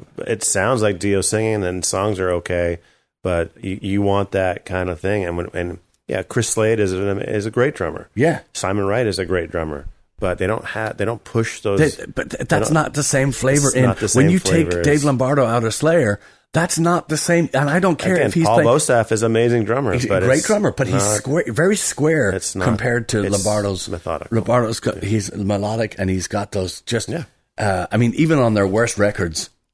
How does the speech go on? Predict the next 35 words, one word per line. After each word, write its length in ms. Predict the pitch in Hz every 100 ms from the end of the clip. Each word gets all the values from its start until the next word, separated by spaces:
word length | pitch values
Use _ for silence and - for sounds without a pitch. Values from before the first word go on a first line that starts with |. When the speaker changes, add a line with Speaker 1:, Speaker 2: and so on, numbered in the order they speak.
| _ _ _ -
Speaker 2:
uh, 340 | 120 87 80 - _ _ -
God 200 | 104 104
Hates 180 | 98
Us 100 | 98
All, 280 | 104 98 92
and, 160 | 90 -
and 160 | 123
not 200 | 151 151
even 140 | 120 98
their 100 | 82
worst, 340 | 82 82 -
but 160 | 107 90
it's 160 | 104 -
just 360 | 117 107 92
they're, 200 | 104 101
they're 260 | - 101 82
much 360 | 101 110 - - _ _ _ _ _
less 340 | 104 110 - -
than 380 | 95 90 80 - _ _
stuff 260 | - 95
like 100 | 98 -
South 240 | 98 92
of 100 | 92
Heaven. 220 | 101 98
But 120 | 98 107
when 120 | 120
I 80 | 107
hear 240 | - 190
that 200 | 156 101
stuff 340 | - 127 123 -
played 260 | 120 123
by 140 | 107 95
anybody 420 | 123 120 107 101
but 320 | 101 113 90 _ _ _
Lombardo, 560 | 104 104 101 104 101